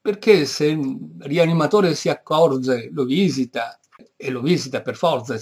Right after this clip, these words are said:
e vede che, insomma, i parametri vitali sono compromessi, e a comprometterli ci può essere qualcosa di chirurgico,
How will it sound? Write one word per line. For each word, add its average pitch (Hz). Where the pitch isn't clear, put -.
e 143
vede 143
che, -
insomma, 127
i -
parametri 151
vitali 147
sono 131
compromessi, 151
e 151
a 147
comprometterli 147
ci 127
può 127
essere 135
qualcosa 131
di 117
chirurgico, 170